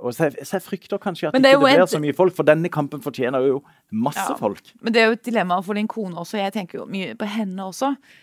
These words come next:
Speaker 2: i dette. Enten så får hun deg ikke med på sankthans, eller så får hun deg med på sankthans, sankthans litt sånn misfornøyd.
Speaker 1: Ja, ja. Vinn-vinn, med samme sinn.
Speaker 2: <laughs>
Speaker 1: Ja. <laughs> Ja, ja, ja. Du, vi, vi, vi ønsker Start, eh,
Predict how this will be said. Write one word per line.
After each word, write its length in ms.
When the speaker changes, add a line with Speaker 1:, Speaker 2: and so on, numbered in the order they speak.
Speaker 2:
i 60
dette. 420
Enten 280
så 140
får 400
hun 80
deg 160
ikke 240
med 160
på 80
sankthans, 540
eller 180
så 100
får 220
hun 100
deg 40
med 140
på 120
sankthans, 500
sankthans 520
litt 320
sånn 180
misfornøyd. 380
Speaker 1:
Ja, 160
ja. 120
Vinn-vinn, 460
med 120
samme 200
sinn. 200
Speaker 2:
<laughs> 180
Speaker 1:
Ja. 140
<laughs> 60
Ja, 80
ja, 180
ja. 160
Du, 60
vi, 120
vi, 120
vi 140
ønsker 460
Start, 460
eh, 280